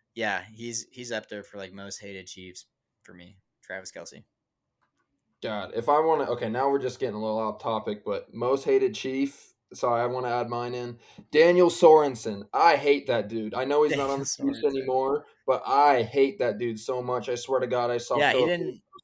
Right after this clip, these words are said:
Speaker 2: so many picks to that guy.
Speaker 1: Yeah, he, Phil fucking did. I remember, I think I can think of, like, two or three off the top of my head, specifically that Daniel Sor-, Sorensen, um,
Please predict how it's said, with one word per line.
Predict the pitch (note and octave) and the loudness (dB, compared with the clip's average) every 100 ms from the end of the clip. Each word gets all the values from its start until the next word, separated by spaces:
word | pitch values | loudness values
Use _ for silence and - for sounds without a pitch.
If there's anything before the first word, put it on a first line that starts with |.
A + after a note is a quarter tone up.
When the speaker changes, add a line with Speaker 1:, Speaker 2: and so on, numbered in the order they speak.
| - | -2
Speaker 2:
so | C#3+ | 0
many | C3+ A#2+ | 0 -2
picks | C3+ B2 - | -2 -2 -2
to | |
that | B2 A2+ | 0 -2
guy. | B2 B2 B2 B2 - _ _ _ _ _ _ _ _ | -2 -2 -4 -6 -12 _ _ _ _ _ _ _ _
Speaker 1:
Yeah, | A2+ A2+ A#2 A#2 A2+ A2 | -8 -4 -2 -2 -4 -6
he, | A2 - | -10 -16
Phil | - D3+ | -10 -10
fucking | D3+ D#3 - G2+ | -8 -10 -12 -14
did. | G#2 A2 G#2 | -14 -14 -14
I | |
remember, | A#2 B2 A2+ | -16 -16 -16
I | A#2+ | -16
think | C3 A#2+ | -16 -16
I | |
can | A#2+ | -16
think | B2 A#2+ | -14 -14
of, | G#2+ | -14
like, | G2 - | -16 -16
two | - C3+ | -12 -10
or | A#2 | -12
three | A#2 A#2 G#2+ G#2 G#2 _ _ _ _ | -12 -10 -8 -10 -14 _ _ _ _
off | A2 G#2 | -14 -12
the | - | -10
top | G2 | -10
of | G2 | -10
my | G2+ | -12
head, | G2+ G2+ G2 F#2+ | -12 -14 -16 _
specifically | - - - C#3 - G#2+ | -20 -10 -8 -8 -8 -8
that | G2 F#2 | -8 -8
Daniel | G2 F#2+ F#2+ | -10 -12 -12
Sor-, | G2 G2 G2 - | -12 -12 -14 -16
Sorensen, | A2+ G2+ G2+ G2 G2 - _ _ _ _ _ _ _ | -16 -14 -14 -14 -18 -20 _ _ _ _ _ _ _
um, | G#2 G#2 G2 F#2+ | -8 -6 -8 -12